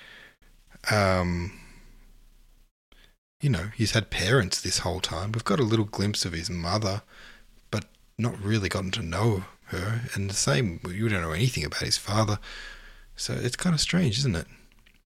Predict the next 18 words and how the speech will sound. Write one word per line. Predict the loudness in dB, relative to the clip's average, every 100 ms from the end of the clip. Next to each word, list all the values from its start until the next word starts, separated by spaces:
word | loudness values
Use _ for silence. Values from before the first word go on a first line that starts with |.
| _ _ _ -18 -8
I |
find | -4 0
that | 0
an | 0 0
odd | 0 0
way | 2 0
to | 0
go | -2 0
about | 0 -2
writing | -2 0 0 -4
a, | -8 -12 -20 -20 -20 -20 -12
a, | -10 -10 -14 _ _ _ _ -20 _ -12 -12 -14 -10
uh, | -10
like | -8 -8
a | -6
sort | -4 -4 -4
of | -6
memoir | -6 -4 -4 -4 -6